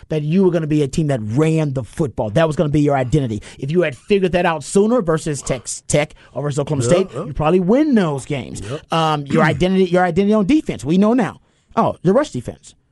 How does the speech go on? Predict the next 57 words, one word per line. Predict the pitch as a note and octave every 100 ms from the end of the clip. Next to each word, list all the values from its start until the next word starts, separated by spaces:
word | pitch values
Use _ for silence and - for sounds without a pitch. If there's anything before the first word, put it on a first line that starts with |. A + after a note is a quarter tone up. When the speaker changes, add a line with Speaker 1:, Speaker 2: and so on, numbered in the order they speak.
| _ -
Speaker 1:
It's | F3+
the, | G3+ G3
it's | G3 E3
the | C#3+ F#3+ A#3+
most | A#3+ A3
consistent | G3+ G#3+ G3 F3+
part | G3
of | E3+
this | F3+ -
Texas | E3+ D#3+ D#3+
defense. | D#3 C#3 A#2+ -
It, | F#3+ - -
it | A3
came | A3 A3+
to | G3+
play | - A#3 G#3+ F#3+ - _ -
every | A#3+ G#3 F#3 A3+ A3 G#3
game. | F#3 F#3 C3 - _ _ -
You | G3+
had | F3
one | D#3+ G#3+ C4+ C#4+ C#4+
game | C4+ B3+ A3 G#3+
where | G3+
you | G3
could | G3
say | G#3+ G#3
they | F#3 G3
lapsed | F3+ D#3+ G3+ D3+ - - - - -
a | D#3
ru-, | F3
in | E3 F3
the |
rush | E3 F3
defense, | D#3+ D#3 C#3
and |
that | E3
was | D#3+
versus | D#3+ C#3
Speaker 2:
Right. | C#3
Speaker 1:
T | F#3
C | E3+
U. | F3 F3 - - -
And | F#3
that | A3
was |
more | G3+ A3+
the | E3+
dam | C#3 F#3 F#3+ F3+
breaking | C#3+ F3+ F3 F3+
because | D#3+ F3
the | D3
offense | E3 D#3+ F3+
provided | D3 D3 D#3+ D3
you | C#3+
no | D3 F#3+ C4+ C4 G#3
moral | F#3+ G3 F3+
support | - D3+ F3 F3